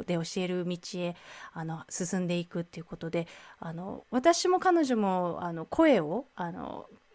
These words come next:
声をナレーターだったり、司会だったり、そういったことをずっとやってきたので、あの、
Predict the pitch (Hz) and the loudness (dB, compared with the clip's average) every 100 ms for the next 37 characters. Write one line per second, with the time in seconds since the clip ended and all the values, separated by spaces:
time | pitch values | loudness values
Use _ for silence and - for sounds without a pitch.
0 | _ - 196 175 147 - 185 180 185 180 | _ -4 0 0 -2 -4 -2 0 0 -2
1 | - 175 170 175 - 156 151 156 - - | -4 -2 -2 -4 -6 -14 -10 -10 -8 -8
2 | 170 170 175 - 151 147 - - - 311 | -6 -4 -4 -6 -10 -10 -10 -12 -4 -2
3 | 359 349 349 254 190 170 - 180 175 170 | -2 -2 0 0 0 -4 -4 -2 0 -2
4 | 170 208 202 175 160 160 175 - - - | -4 -4 -6 -8 -10 -6 -6 -6 -18 -20
5 | - - 180 170 165 156 139 - | -18 -8 -6 -6 -6 -6 -4 -6